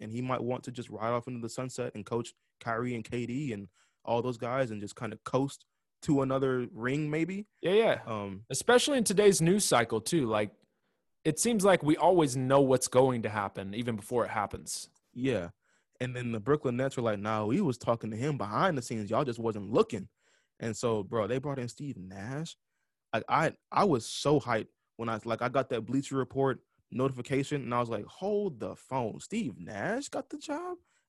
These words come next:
Speaker 1: Hey, let's get it." 'Cause I thought Steve Nash was just doing his thing, you know, playing soccer and doing whatever he liked to do. Um, but then I saw him, "Oh, he wants to coach.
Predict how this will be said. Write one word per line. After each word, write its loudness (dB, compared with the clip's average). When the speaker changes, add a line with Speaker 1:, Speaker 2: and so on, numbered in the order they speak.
Speaker 1:
Hey, -2
let's -8
get -8
it." -12
'Cause -2
I 0
thought 0
Steve -4
Nash -4
was -12
just -12
doing 0
his -4
thing, -6
you -4
know, -4
playing -4
soccer -6
and -10
doing -6
whatever -4
he -6
liked -10
to -14
do. -8
Um, -8
but -4
then 0
I 0
saw -2
him, -4
"Oh, 0
he -6
wants -8
to -20
coach. -4